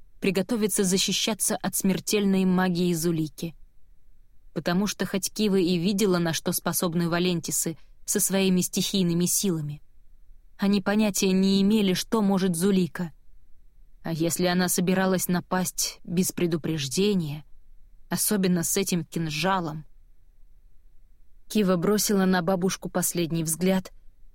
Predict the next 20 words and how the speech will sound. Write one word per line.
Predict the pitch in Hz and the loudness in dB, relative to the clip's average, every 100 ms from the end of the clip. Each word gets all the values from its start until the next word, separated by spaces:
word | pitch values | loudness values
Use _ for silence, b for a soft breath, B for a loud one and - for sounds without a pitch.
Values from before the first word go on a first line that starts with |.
| - - | -6 0
и | 175 | 2
выбежала | 190 220 202 208 202 | 2 4 4 4 4
из | 202 - | 2 0
комнаты. | 196 175 156 - 143 - - - - - - - - - | 0 0 0 -6 -12 -12 -18 -20 -20 -20 -20 -20 -6 2
Она | 190 196 | 4 4
не | 202 | 4
позволит | 190 214 190 196 180 160 | 2 0 2 4 2 2
сестре | - 175 - 185 | -2 -2 0 2
навредить | 180 175 175 185 - | 2 2 0 0 0
кому-нибудь | 185 175 180 170 170 - | 0 2 2 2 0 0
еще | 175 - - 208 | 0 0 0 0
сегодня | - 185 180 170 180 | 0 0 0 2 0
вечером | 165 147 - 160 160 - - - - - | 0 -2 -4 -6 -10 -16 -20 -20 -20 -6
или | 185 175 | 0 0
когда-либо | - 202 190 196 202 160 151 | 0 -2 2 2 2 0 -2
еще. | 160 165 - 165 160 - - - - - - - - - - - - - - - - - - - | -2 -2 -4 -4 -8 -12 -20 -20 -20 -20 -20 -20 -20 -20 -20 -20 -20 -20 -20 -20 -20 -20 -14 -4
Дорога | 175 185 214 214 | 0 2 2 2
обратно | 208 196 196 196 175 | 2 2 2 0 2
в | |
Валению | 180 180 190 190 185 | 2 2 2 4 2